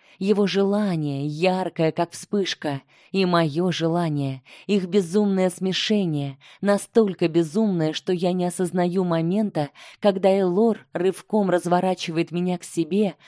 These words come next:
только соприкосновение наших губ, сумасшедшее, пьянящее, и как моя спина прижимается к холодной поверхности зеркала. Обжигающий контраст между жаром Элора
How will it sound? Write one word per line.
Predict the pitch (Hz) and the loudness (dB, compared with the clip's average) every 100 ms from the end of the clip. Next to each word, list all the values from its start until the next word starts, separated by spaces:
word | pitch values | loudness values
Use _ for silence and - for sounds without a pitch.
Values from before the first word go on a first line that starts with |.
| - - | -20 -2
только | 220 208 - | 2 2 0
соприкосновение | 185 170 185 - 190 196 185 185 196 175 170 | -8 -8 -8 -6 -4 0 0 0 0 0 -2
наших | 185 180 - 165 | -2 -4 -2 -4
губ, | 151 139 208 - - - - | -4 -4 -2 -2 -8 -20 -18
сумасшедшее, | - 214 196 190 - - 190 - - 165 156 | 0 2 2 -2 -6 -2 -2 -2 -4 -2 -2
пьянящее, | 175 196 196 202 185 - - 147 143 _ - - | -2 -2 0 -2 -2 -6 -6 -6 -6 _ -20 -6
и | 208 | -4
как | 202 208 196 | -2 -2 -2
моя | 190 175 175 175 | 0 0 0 -2
спина | - 185 180 185 | -4 -4 -2 -2
прижимается | 170 170 160 175 175 175 165 - 175 | 0 -2 -2 -2 -2 -2 -4 -6 -10
к | - | -8
холодной | - 170 165 165 160 160 | -4 -2 0 0 -2 -2
поверхности | 165 160 160 - 160 151 - 170 | -2 -2 -4 -4 -8 -6 -2 -2
зеркала. | 170 180 156 147 139 135 131 _ _ _ _ - | 0 -2 -2 -6 -4 -6 -10 _ _ _ _ -2
Обжигающий | 185 156 202 190 214 185 - 185 | -2 2 0 2 0 0 -4 -8
контраст | - 180 175 196 185 - | -4 -4 -2 -2 -4 -4
между | 175 175 143 170 | -4 -4 -2 -2
жаром | 156 180 175 156 - | 0 0 0 -4 -4
Элора | 165 160 180 196 170 | -4 0 0 0 -2